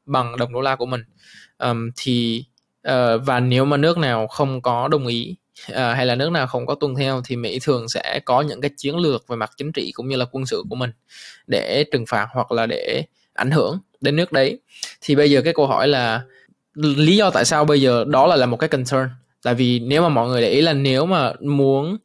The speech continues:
ảnh hưởng hay muốn thể hiện bất kỳ một cái chiến lược về mặt quân sự hay về mặt chính trị nào thì phải có tiền. Và bây giờ nếu mà để mà có tiền thì phải in tiền, đúng không? Và hoặc là tăng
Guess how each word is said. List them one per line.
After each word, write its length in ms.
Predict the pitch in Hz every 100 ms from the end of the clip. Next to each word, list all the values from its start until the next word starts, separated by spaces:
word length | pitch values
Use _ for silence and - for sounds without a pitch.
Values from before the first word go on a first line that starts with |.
| _ _ - _
ảnh 260 | - 135 160
hưởng 300 | 131 117 170
hay 140 | 165
muốn 640 | 143 135 156 202 208 202 202
thể 140 | 170 135
hiện 220 | 127 156
bất 160 | 208
kỳ 120 | 180 131
một 120 | 120
cái 120 | 135 -
chiến 200 | 151 202
lược 220 | 214 -
về 120 | 120
mặt 160 | 113 -
quân 200 | 151 143
sự 220 | 139 101
hay 100 | -
về 100 | 127
mặt 140 | 123 113 101
chính 140 | 151
trị 200 | 143 120
nào 300 | 120 110 110 -
thì 200 | 123 113
phải 120 | -
có 120 | - 135
tiền. 340 | 143 123 208 - _ - - - -
Và 180 | 131 123
bây 180 | 135
giờ 280 | 131 123 117
nếu 120 | 123 151
mà 160 | 139 95 -
để 220 | 120 104
mà 160 | 143 131
có 220 | - 143
tiền 400 | - 139 117 113
thì 140 | 120 117
phải 420 | - 95 131 - - _ - _
in 280 | 147 135 127
tiền, 280 | 120 113
đúng 100 | 120
không? 200 | 147 135
Và 100 | 120
hoặc 180 | 123 120
là 160 | 120 113
tăng 280 | - 131